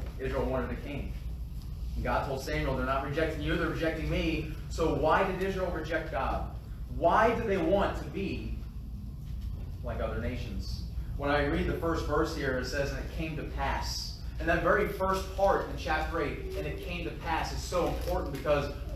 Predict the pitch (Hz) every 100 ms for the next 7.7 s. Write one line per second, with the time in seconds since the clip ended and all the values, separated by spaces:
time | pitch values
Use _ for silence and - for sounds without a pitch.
0 | - 185 - - - - - - - -
1 | - - - - - - - - - 202
2 | 247 208 - 165 160 170 156 151 147 -
3 | - - - 156 - - - 196 202 202
4 | - 196 - 160 151 143 135 175 170 -
5 | - - - - - - - - - -
6 | - 156 190 180 170 160 190 214 214 -
7 | 208 175 - - - 101 -